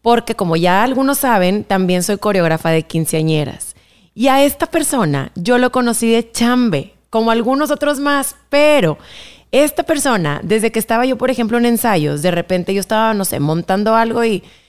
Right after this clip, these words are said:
"Tengo una duda, eh, pero ¿cuánto tengo que llegar aquí? ¿Cuánto me voy a tardar? ¿Tengo que cruzar por aquí?". Entonces yo sabía como que había como una intención o como algo, algo que lo relacionaba también como con la danza y que le interesaba toda esta parte.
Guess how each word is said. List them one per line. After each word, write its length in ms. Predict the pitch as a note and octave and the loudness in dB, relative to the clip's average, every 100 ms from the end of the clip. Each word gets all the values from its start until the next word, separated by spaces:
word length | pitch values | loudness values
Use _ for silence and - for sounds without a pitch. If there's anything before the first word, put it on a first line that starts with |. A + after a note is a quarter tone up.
| _ _ | _ _
"Tengo 180 | - C4 | -2 2
una 160 | C#4 C#4 | 2 4
duda, 320 | G#3+ D3 D#3+ - _ _ - | 4 2 -2 -12 _ _ -2
eh, 160 | B3 A#3+ | 0 0
pero 160 | B3 B3 | 0 -2
¿cuánto 300 | A#3+ C4 C4 | 0 -2 -2
tengo 320 | C#4+ C#4+ C4+ | -2 0 -2
que 160 | C#4 C4+ | -2 -2
llegar 240 | C4 C4 | 0 0
aquí? 340 | C4 - C4+ C#4+ | -2 -2 -4 -2
¿Cuánto 280 | B3+ A#3+ C4 | -2 0 0
me 100 | B3+ | 0
voy 140 | B3+ | 0
a 40 | |
tardar? 380 | B3 B3+ B3 C4 | -2 -2 -2 -2
¿Tengo 220 | B3 A#3+ | -2 -4
que 80 | A#3 | -4
cruzar 300 | - B3 B3+ | -4 -2 -2
por 100 | C4 | -2
aquí?". 260 | B3+ A#3+ B3+ | -4 -4 -6
Entonces 320 | G3+ A3 G#3+ | -4 -4 -2
yo 120 | G3+ | -2
sabía 300 | A3 C4 B3+ | 0 0 0
como 200 | B3 B3+ | 0 -2
que 100 | B3 A3 | -2 -2
había 160 | G3 | -2
como 280 | A3 A3 G#3+ | 0 2 2
una 260 | G#3+ A3 - - - - | 2 0 -4 -12 -20 -10
intención 1040 | - A3+ G#3+ F#3+ F#3+ - G3+ G3+ G3+ G#3 G#3+ | 0 0 2 2 0 0 0 0 2 0 0
o 100 | G3+ | -2
como 360 | G3 F#3 E3+ D#3+ - _ - | -2 0 0 -2 -10 _ -4
algo, 540 | A3 B3+ B3 E3+ D#3+ | 0 2 2 0 -2
algo 300 | A3 C4 C#4 | -2 -2 -2
que 80 | D#4 | -2
lo 100 | D4 | 0
relacionaba 600 | C4 A#3 G#3 G3+ G3+ A3 | 0 -2 -2 -2 0 -2
también 280 | A#3 A3 G#3 | -2 -4 -2
como 180 | A3 G#3+ | -2 -2
con 180 | G3+ F3+ | -2 -2
la 100 | E3 | 0
danza 480 | E3+ F3+ G3 A#3 - - | 0 -2 -2 -4 -4 -8
y 120 | F#3+ | -4
que 160 | F#3 | -2
le 80 | F3 | 0
interesaba 680 | F3 E3+ E3+ D#3 F#3 F3 G3 | 0 -2 -2 0 0 0 0
toda 180 | - G3+ | 0 0
esta 200 | G3 G3+ | 0 -4
parte. 500 | - F3 E3+ G#3 B3+ | -2 0 0 0 -2